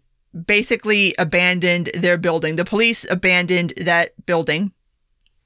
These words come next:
And so, uh, people moved in to the building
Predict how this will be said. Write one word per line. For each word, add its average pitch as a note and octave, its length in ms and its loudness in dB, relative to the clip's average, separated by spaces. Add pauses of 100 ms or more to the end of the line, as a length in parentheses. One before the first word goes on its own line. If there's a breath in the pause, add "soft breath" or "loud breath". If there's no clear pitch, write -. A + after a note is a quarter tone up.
(260)
And G#3 100 0
so, G#3 460 0 (560 soft breath)
uh, F#3 80 0
people F#3+ 300 2
moved G#3 200 2 (120)
in F#3+ 160 -8 (320)
to G3 100 0
the F#3+ 80 0
building D#3+ 480 -2